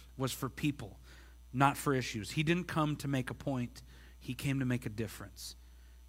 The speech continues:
in the lives of those around him. And the, the final, like, point that I really wanna kinda camp out on today is this.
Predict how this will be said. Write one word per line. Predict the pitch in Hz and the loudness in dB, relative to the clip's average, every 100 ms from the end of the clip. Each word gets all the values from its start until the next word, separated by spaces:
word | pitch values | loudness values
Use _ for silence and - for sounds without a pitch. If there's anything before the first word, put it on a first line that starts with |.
| - - - - | -20 -20 -20 -4
in | 131 | 0
the | 120 | 2
lives | 117 113 110 | 4 2 2
of | 113 | 0
those | 110 107 101 - - | 0 0 -2 -6 -6
around | 113 107 104 95 | -2 0 -2 -8
him. | 95 - - - - - - | -14 -16 -20 -20 -16 -16 -4
And | 160 170 151 | 0 0 2
the, | 175 - - | 0 0 -6
the | 160 | -4
final, | - 240 240 160 | 4 4 4 6
like, | 151 127 - | 6 4 0
point | - - 175 151 | -10 0 4 4
that | - | 6
I | 135 | 6
really | 131 147 | 6 6
wanna | 143 127 | 6 4
kinda | - 135 | 0 -2
camp | - - 131 | 0 0 2
out | 123 127 | 4 4
on | 120 113 110 | 4 2 -2
today | - 113 110 101 - - - - - | -4 -2 -2 -2 -6 -16 -20 -20 -2
is | 135 113 | 0 2
this. | 123 120 - - | 2 0 -2 -8